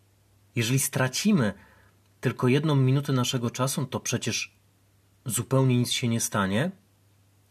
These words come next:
Jednocześnie uświadomiłem sobie, że ta jedna minuta to jest masa wolnego czasu, ponieważ w ciągu tej jednej minuty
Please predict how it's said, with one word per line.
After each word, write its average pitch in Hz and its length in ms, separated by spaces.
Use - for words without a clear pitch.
Jednocześnie 127 640
uświadomiłem 123 680
sobie, 101 380
że 104 140
ta 101 180
jedna 156 400
minuta 127 640
to 117 80
jest - 220
masa 110 720
wolnego 101 500
czasu, 92 420
ponieważ 117 380
w - 60
ciągu 135 500
tej 190 200
jednej 196 280
minuty 113 460